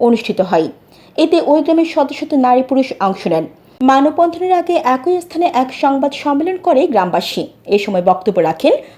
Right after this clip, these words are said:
আক্তার হোসেন, তাইজুদ্দিন আহমেদ শিপন, পান্না আক্তার কল্পনা, নাইম, পার্থ, বিল্লাল সরকার, জাহাঙ্গীর, আলফাসুদ্দিন সরকার,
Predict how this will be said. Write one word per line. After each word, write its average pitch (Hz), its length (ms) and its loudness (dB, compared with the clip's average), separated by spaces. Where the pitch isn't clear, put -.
আক্তার 277 360 0
হোসেন, 370 340 0
তাইজুদ্দিন 285 580 2
আহমেদ 247 360 -2
শিপন, 220 400 2
পান্না 285 320 4
আক্তার 320 260 -2
কল্পনা, 190 540 2
নাইম, 185 300 0
পার্থ, - 340 0
বিল্লাল 311 380 2
সরকার, 233 460 2
জাহাঙ্গীর, 208 500 0
আলফাসুদ্দিন 349 640 0
সরকার, 214 460 0